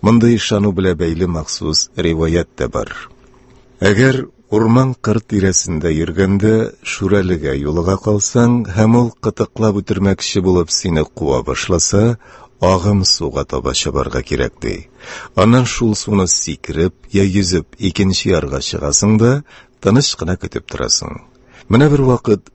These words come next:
су янына Шүрәле дә килеп җитә, һәм аның аркылы кичә алмыйча аптырап туктап кала. Чөнки ул суга батудан бик курка, ди. Шулай бераз торгач,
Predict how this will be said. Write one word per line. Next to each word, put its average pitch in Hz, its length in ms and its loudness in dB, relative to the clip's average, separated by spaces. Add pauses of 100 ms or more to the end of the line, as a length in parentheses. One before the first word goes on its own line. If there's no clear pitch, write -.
су - 320 0
янына 92 480 0
Шүрәле 98 500 0
дә 65 160 -8
килеп 90 300 -2
җитә, 123 400 0 (480)
һәм 110 240 4
аның 135 240 4
аркылы 104 340 0
кичә - 380 -4
алмыйча 73 640 -2 (100)
аптырап 90 540 -2
туктап - 480 -2
кала. 57 320 -6 (220)
Чөнки 73 480 -2
ул 71 80 0
суга 76 480 -2
батудан 67 480 -2
бик - 140 -6
курка, - 420 -4
ди. 104 260 -8 (380)
Шулай 113 320 4
бераз 80 320 -4
торгач, 85 640 -4